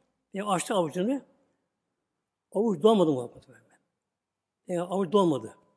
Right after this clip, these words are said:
hurmaya böyle. Peygamber buyuruyor, "Estağfurullah, bir bez getirin bakalım," bak bana. Bir bez. Yere serin, serdiler. Hurmayı yere koydular. Hurmayı dağıttı Peygamberimiz. Topluyor böyle.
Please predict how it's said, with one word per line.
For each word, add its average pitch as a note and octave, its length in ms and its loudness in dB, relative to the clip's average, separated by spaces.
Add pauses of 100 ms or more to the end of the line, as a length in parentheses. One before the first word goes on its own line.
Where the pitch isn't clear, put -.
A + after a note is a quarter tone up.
hurmaya C3 400 -10
böyle. - 100 -20 (1600)
Peygamber A3+ 400 -2
buyuruyor, C4 200 -2
"Estağfurullah, G3 440 0
bir F#3 220 -2
bez G3+ 140 2
getirin D#3+ 300 -2
bakalım," D3 340 -6
bak C#3+ 200 -16
bana. F3+ 240 -12
Bir F#3+ 160 -8
bez. D#3+ 300 -14 (480)
Yere F3+ 140 -2
serin, E3+ 340 -4
serdiler. F3 560 -8 (600)
Hurmayı G3+ 300 -4
yere G3+ 180 -2
koydular. E3+ 480 -8 (340)
Hurmayı G3+ 200 -6
dağıttı F3+ 300 -2
Peygamberimiz. B2+ 560 -4
Topluyor D#3 420 -6
böyle. - 220 -18